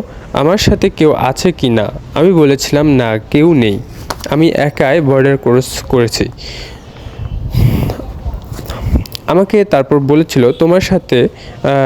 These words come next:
টাকা কিংবা পাসপোর্ট আছে কি না?" আমি বলেছিলাম, "না, নেই, সব দস্যুরা নিয়ে চলে গেছে।" এখানে আমি মিথ্যা বলার কারণ,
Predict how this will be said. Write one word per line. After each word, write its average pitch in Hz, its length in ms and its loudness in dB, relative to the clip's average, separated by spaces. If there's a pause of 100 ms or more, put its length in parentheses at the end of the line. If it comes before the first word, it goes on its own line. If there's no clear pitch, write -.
(160)
টাকা 156 280 2
কিংবা 147 340 2
পাসপোর্ট 131 500 -2
আছে 123 320 -2
কি 131 160 -2
না?" 104 200 2 (400)
আমি 156 180 4
বলেছিলাম, 151 560 2
"না, 123 200 2
নেই, 117 260 2 (360)
সব 156 340 0
দস্যুরা 143 480 2
নিয়ে 135 240 4
চলে 135 340 2
গেছে।" 110 380 -2 (1700)
এখানে 202 300 4
আমি 214 160 4
মিথ্যা 165 380 2
বলার 170 300 4
কারণ, 120 460 2